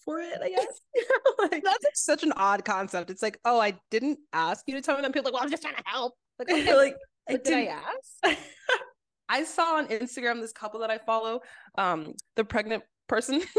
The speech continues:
Speaker 2: <laughs> was talking about how she wants to have a home birth. And she was like, "Some people have asked why I'm doing a home birth, so these are just my reasons." She wasn't saying, "Everyone go burn down the nearest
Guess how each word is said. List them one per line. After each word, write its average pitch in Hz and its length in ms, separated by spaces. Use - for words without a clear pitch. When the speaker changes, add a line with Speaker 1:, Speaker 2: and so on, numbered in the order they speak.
Speaker 2:
<laughs> - 220
was 285 180
talking 233 280
about 196 200
how 202 60
she - 140
wants 208 180
to 202 40
have 190 100
a 185 80
home 185 220
birth. 180 300
And 202 140
she 233 80
was 226 80
like, 220 100
"Some 277 140
people 302 220
have 269 100
asked 220 240
why 226 60
I'm 220 60
doing 202 160
a 196 40
home 185 200
birth, 190 180
so 180 120
these 185 420
are 185 60
just 180 180
my 180 60
reasons." 175 380
She 220 80
wasn't 220 160
saying, 208 240
"Everyone 214 340
go 202 140
burn 208 280
down 202 180
the 175 60
nearest 190 220